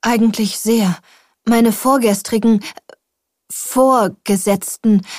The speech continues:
sie kommen nicht oft hier herunter. Ich habe ihnen noch nicht von dir erzählt. Von dir? Nein, nicht von mir. Von dir.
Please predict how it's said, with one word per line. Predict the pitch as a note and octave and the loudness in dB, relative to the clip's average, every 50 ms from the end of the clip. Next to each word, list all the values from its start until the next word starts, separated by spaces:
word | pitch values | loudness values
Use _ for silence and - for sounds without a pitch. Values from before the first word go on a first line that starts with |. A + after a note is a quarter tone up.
| - - _ _ _ - | -20 -20 _ _ _ -6
sie | G#3 G#3 A3 G#3 G#3 | -2 -2 0 -2 -2
kommen | - - A#3 A3 A#3 A3+ A3+ | -2 -2 2 2 4 4 4
nicht | A3+ G#3 - - - | 2 0 -2 -4 -4
oft | A#3+ A#3+ - - - | -4 -4 -4 -8 -10
hier | - - G#3 F#3 | -6 -2 -2 0
herunter. | F#3 F#3 F3+ F#3+ G3 G3 F#3 - F#3+ F3+ F3+ - - - - _ _ _ _ _ _ _ _ - | 0 0 0 0 0 0 0 0 0 -2 -2 -4 -10 -20 -20 _ _ _ _ _ _ _ _ -8
Ich | G#3+ G#3 - - - - - | -8 -8 -8 -12 -14 -12 -6
habe | A3 A3+ A3+ A3 A3+ | -4 -4 -2 -2 -2
ihnen | A3+ A3+ A3+ A3+ A3+ A3 | 0 2 2 2 4 2
noch | A3 G3+ - - | 0 -2 -4 -4
nicht | A#3+ B3+ - - - | -6 -6 -6 -6 -8
von | - A3+ A3 | -2 0 0
dir | G#3+ A3 - | 2 2 0
erzählt. | - G#3 - - - B3+ A#3+ G3 F#3 - - _ _ _ _ _ _ _ _ _ _ _ _ _ _ _ _ | -2 -6 -10 -10 -8 -6 -4 -4 -6 -8 -12 _ _ _ _ _ _ _ _ _ _ _ _ _ _ _ _
Von | _ _ - - - - F#3 F#3 F#3 F#3 F#3 F3+ F3+ F3 E3+ E3 D#3+ - _ _ - | _ _ -20 -18 -10 -6 -2 -2 0 2 2 2 2 0 -2 -4 -6 -12 _ _ -12
dir? | E3 E3 E3 F3 F3 F3+ F#3+ A#3+ C#4+ - - _ _ _ _ _ _ _ _ _ _ _ - | -12 -8 -6 -6 -6 -6 -6 -8 -12 -18 -20 _ _ _ _ _ _ _ _ _ _ _ 0
Nein, | A#3 B3 C4 A#3+ A#3 G#3+ G#3 - - - - - _ _ _ _ _ | 2 2 4 4 2 2 0 -4 -10 -18 -20 -20 _ _ _ _ _
nicht | - A#3+ C#4+ D4 - - - | 0 0 0 0 -2 -8 -12
von | - - A#3+ A3 A3 | -6 -2 0 2 4
mir. | A3+ A#3+ B3 A3 G3 F#3 F3+ - _ _ _ _ _ _ _ _ | 4 4 4 2 2 0 -2 -6 _ _ _ _ _ _ _ _
Von | - - A3+ A3+ | -4 0 0 2
dir. | G#3 B3+ D#4 D4 G#3 E3 - | 4 4 2 2 2 -2 -6